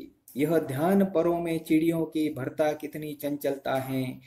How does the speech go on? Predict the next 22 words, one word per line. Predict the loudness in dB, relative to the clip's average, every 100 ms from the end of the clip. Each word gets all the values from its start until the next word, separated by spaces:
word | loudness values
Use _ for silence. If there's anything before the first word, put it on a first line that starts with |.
| _ -4
दिन | 0 2 2
जल्दी | 4 2 2 0
जल्दी | 0 -2 -2 -4
ढलता | -4 -4 -4
है। | -4 -6 -8 -10 -18 -16 -2
एक | 0 0
पक्षी | -2 0 2
का | 4
उदाहरण | 4 2 -2 -4 -2
देकर | -2 -2
के | -2
उन्होंने | -4 -4 -4
कहा | -4 0
है | 2 2
कि | 2
जब | 2 0
पक्षी | -4 -2 0 -2 -2 _ -2
घर | 0
से | 2 2
बाहर | 2 2
जाता | 2 2 0
है, | 0 -2